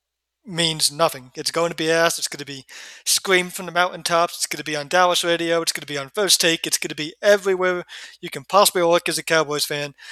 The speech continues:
Where are your thoughts on, you know, is it time to, whatever this phrase looks like for you, 'cause, you know, there can be nuance to what it means, but it's gonna be thrown around as if it's just this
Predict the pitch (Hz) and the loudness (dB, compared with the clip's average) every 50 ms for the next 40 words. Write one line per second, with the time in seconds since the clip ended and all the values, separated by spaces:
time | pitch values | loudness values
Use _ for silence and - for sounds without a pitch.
0 | - - - - - 165 170 190 202 208 190 180 160 - 170 165 175 180 175 - | -18 -18 -20 -12 -4 0 2 2 4 4 4 2 2 2 2 4 4 6 6 4
1 | - 156 143 139 139 143 - - 156 143 143 135 131 _ _ _ _ _ _ _ | 2 2 0 -4 -6 -10 -10 -8 -8 -6 -6 -8 -8 _ _ _ _ _ _ _
2 | 233 170 160 160 165 151 - - 170 170 165 165 160 156 156 151 143 143 147 165 | -6 -4 -2 -2 -2 0 0 2 4 4 2 0 -2 -6 -10 -10 -10 -6 -2 0
3 | 185 190 185 180 160 _ _ _ _ _ _ _ _ _ _ _ _ _ _ 226 | 0 0 -2 -6 -12 _ _ _ _ _ _ _ _ _ _ _ _ _ _ _
4 | 160 - - 175 165 - - - _ _ _ _ - - 170 170 165 165 156 151 | _ -10 -4 -2 -2 -2 -2 -4 _ _ _ _ -14 -8 -2 -2 0 0 0 -2
5 | 151 147 156 - - 160 147 143 135 - - - 165 160 151 139 135 135 131 - | -4 -4 -4 -4 -4 -4 -4 -6 -8 -10 -12 -8 -8 -8 -8 -8 -10 -14 -14 -12
6 | - 135 - - - - - - - - _ _ - 147 143 143 143 - 151 139 | -10 -8 -8 -8 -10 -12 -18 -18 -18 -20 _ _ -10 -8 -6 -4 -4 -4 -2 -4
7 | 147 143 143 151 156 151 151 147 143 - - 143 143 147 143 135 139 151 151 143 | -4 -4 -2 -2 0 0 0 0 -2 -4 -4 -4 -4 -4 -4 -4 -4 -4 -4 -4
8 | 143 143 135 - - - 139 - _ - - - - - - _ _ - - - | -4 -4 -6 -6 -4 -4 -8 -8 _ -20 -20 -20 -20 -20 -20 _ _ -8 -6 -6
9 | - 151 139 147 143 - - 160 156 147 151 147 151 151 151 147 147 143 139 - | -6 -6 -8 -8 -6 -4 -4 -4 -2 -4 -4 -2 0 0 0 0 -2 -2 -2 -2
10 | 143 - - 143 - - - - - - - - - - | -2 -2 -4 -2 0 2 4 4 4 4 4 2 2 0